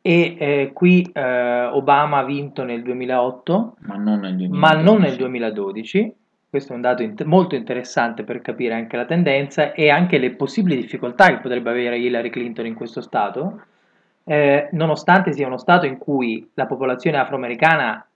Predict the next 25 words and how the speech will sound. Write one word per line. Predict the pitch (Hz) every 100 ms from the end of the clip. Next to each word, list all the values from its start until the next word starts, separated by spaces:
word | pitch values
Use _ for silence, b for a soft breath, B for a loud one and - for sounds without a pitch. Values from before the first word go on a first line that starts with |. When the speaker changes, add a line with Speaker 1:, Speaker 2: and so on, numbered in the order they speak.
| -
Speaker 1:
è | 131
per | - 127
il, | 113 117
de-, | 131 120
del | 120
ventuno | 113 113 110 165 160
per | - -
cento. | - 165 120 113 -
Speaker 2:
Ma | 104
quella | 101 92
bianca | 101 95 -
del | 90 90
sessantadue. | 98 - - - - - _ _ -
Speaker 1:
Certo, | 254 123 - - 185
Speaker 2:
Quindi | - - 92 - _
Speaker 1:
certo. | 190 135 -
Speaker 2:
c'è | 95 90
una | 90 90 87 90 90 90 90 -
forte | - 98 98 - 98
presenza | - 95 92 95 95 - 92
di | 90
popolazione | 90 87 92 92 - 104 110
bianca | 92 92 92 92
che | 92
potrebbe | 90 87 87 90 85 78